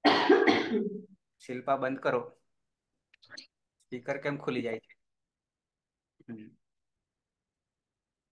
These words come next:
હમ, નંદ-, નંદની.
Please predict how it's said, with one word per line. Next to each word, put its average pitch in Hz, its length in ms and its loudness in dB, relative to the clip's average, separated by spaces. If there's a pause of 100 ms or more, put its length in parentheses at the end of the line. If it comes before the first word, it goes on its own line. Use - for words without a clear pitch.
(680)
હમ, 123 520 -12
નંદ-, 117 480 -10
નંદની. 135 480 -6